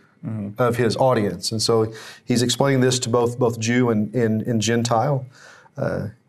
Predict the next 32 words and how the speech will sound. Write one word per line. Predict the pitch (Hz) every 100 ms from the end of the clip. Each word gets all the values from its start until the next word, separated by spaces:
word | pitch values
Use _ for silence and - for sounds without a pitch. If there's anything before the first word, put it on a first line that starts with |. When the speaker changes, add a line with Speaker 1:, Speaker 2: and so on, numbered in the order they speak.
| _
Speaker 2:
sometime | - 160 180 170
after | 156 160
this, | 180
Jesus | 156 135 135
crossed | 151 147 143
the, | 123
to | 123
the | 123
far | 135 139
shore | 135 156 156
of | 127
the |
Sea | 120 135
of | 120
Galilee, | 117 147 160 160
that | 135
is | 135 120
the |
Sea | 113 120
of | 120
Tiberias, | 113 113 135 147 147 139 - - - 131
and | 151
a |
great | 139 254 214
crowd | - 190 170
of | 165
people | 196 180 214
followed | - 185 202 143
him | 120 120
because | 143 143 139
they | 139
saw | 135 - 240 240 170 131 131